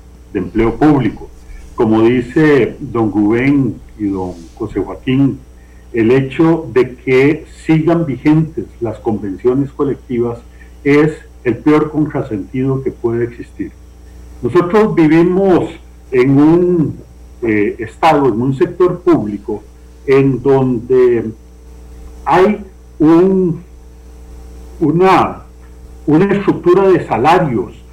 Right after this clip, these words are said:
y de beneficios que es totalmente amorfa.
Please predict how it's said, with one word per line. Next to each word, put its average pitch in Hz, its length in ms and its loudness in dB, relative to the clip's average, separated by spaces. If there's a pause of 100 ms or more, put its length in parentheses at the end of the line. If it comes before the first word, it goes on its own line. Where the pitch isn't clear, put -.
(140)
y 151 380 2
de 131 240 -2
beneficios 110 960 -4 (200)
que 123 200 4
es - 140 -4
totalmente 151 680 0
amorfa. 117 460 -2